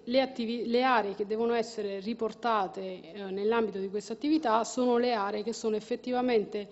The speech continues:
il frutto di una diretta azione antropica. Ehm, quindi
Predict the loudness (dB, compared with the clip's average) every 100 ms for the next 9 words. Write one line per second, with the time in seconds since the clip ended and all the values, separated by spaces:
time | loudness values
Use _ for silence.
0 | -16 -18 -6 -6 -2 -4 -2 0 2 2
1 | 0 0 2 4 4 0 -2 2 4 2
2 | -2 -6 -4 -4 -4 -4 0 0 -2 -10
3 | -12 -16 -20 -20 -20 -20 -20 -18 -2 0
4 | 2 2 2 0 0 0 0 -2 -4 -6
5 | -8 -12 0 4 6 4 0